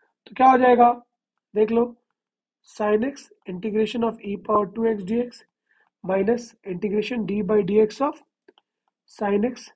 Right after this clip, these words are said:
integration e power two x dx, ठीक है। अब देखो यहाँ पे ध्यान से बच्चों, एक छोटी सी कठिनाई आएगी, उसको ध्यान से समझना है,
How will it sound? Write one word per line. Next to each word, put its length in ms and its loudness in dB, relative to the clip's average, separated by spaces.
integration 680 -2
e 120 -2
power 260 6
two 120 0
x 280 -4
dx, 500 -4
ठीक 140 -4
है। 80 0
अब 160 2
देखो 240 0
यहाँ 180 0
पे 140 -6
ध्यान 280 -2
से 100 -4
बच्चों, 280 -10
एक 340 -8
छोटी 280 -2
सी 120 -4
कठिनाई 420 0
आएगी, 280 -2
उसको 180 -6
ध्यान 240 2
से 100 -8
समझना 380 -6
है, 120 -8